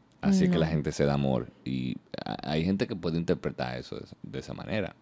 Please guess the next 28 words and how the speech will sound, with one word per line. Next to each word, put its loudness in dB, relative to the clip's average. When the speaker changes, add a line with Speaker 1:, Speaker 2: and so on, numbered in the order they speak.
Speaker 1:
en-, -8
ah, 2
por 2
Speaker 2:
Mm. 2
Speaker 1:
increíble 0
que -2
parezca. -2
Entonces, -4
eh, 4
Speaker 2:
No, 8
Speaker 1:
eso 8
Speaker 2:
una 6
persona 4
que 4
te 2
quiere, 2
en 4
serio, 2
una 8
persona 4
que 4
te 0
quiere 2
nunca 4
te 2
va 2
a 0
maltratar, 2